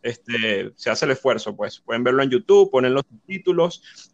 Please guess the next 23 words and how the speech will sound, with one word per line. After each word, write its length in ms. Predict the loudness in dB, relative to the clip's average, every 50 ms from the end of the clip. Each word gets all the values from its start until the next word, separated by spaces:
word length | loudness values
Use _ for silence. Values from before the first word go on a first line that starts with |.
| _
este, 380 | -6 -6 -4 -2 0 0 2 2
y 180 | 0 0 0 0
la 100 | -2 -2
gente 260 | -2 -6 -6 -6 -4
que 260 | -2 0 0 0 0
no 120 | 0 -2
entiende 320 | -4 -2 -2 -2 0 0 -2
muy, 320 | 0 0 0 0 -2 -2 -4
mucho 260 | -4 -4 -6 -4 -6 -10
inglés 320 | -8 -2 -2 -2 -2 -2
con 200 | -4 -8 -6 -4
el, 100 | -4 -4
los 220 | -2 -2 -4 -4 -4
subtítulos 480 | -10 -14 -14 -14 -6 -2 -2 -2 -2 -4
pueden 200 | -6 -6 -4 -2
ayudarse. 520 | -2 -2 -2 0 0 -2 -2 -4 -8 -14 -18
Es 260 | _ -20 -20 -20 _ -2
una 160 | 0 0 2
cuenta 380 | 2 0 0 0 -2 -2 -2
para 180 | -4 -6 -6 -4
mí 280 | 0 0 0 0 -2 -4 -12 -20 _ _ _ -4
que, 440 | -2 0 2 2 0 0 -2 -6 _ _
que 160 | -10 -10